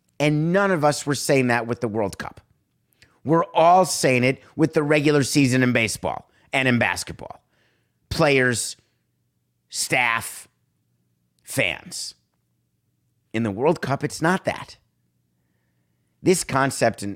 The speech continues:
economics simply can be called supply and demand. Supply and demand are two, an X and a Y axis on a curve, and you try to raise supply to meet demand, and when demand outstrips supply, guess what?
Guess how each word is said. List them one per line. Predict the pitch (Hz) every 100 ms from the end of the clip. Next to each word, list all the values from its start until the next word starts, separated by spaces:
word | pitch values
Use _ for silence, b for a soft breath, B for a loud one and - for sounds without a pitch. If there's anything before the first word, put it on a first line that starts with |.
| -
economics | 104 98 92 95 85 - - - _ _ _ -
simply | - 185 180 113
can | 90 95
be | 92
called | 101 95 87
supply | 82 - 92 82
and | 76
demand. | 78 80 69 71 - b b b b
Supply | - - 127
and | 110
demand | 95 98 101
are | 85
two, | - 107 98 92 - _ -
an | 90
X | 101 -
and | 85
a |
Y | 82 87 82
axis | 87 - 78
on | 78
a | 67
curve, | - 90 76 76 - _ _ _ _ _
and | 90 92
you | 87
try | - 104 101
to | 98 95 85 78 - _ _ _
raise | 85 104 107 95 78 - - -
supply | - 78 101 95 90 80 76 -
to | 95
meet | 98 95
demand, | 85 80 90 80 76 85 b b
and | 95 95
when | 87
demand | 87 95 110 92
outstrips | 85 95 - 98 82
supply, | - - 110 98 87
guess | 78 87 -
what? | 120 80 -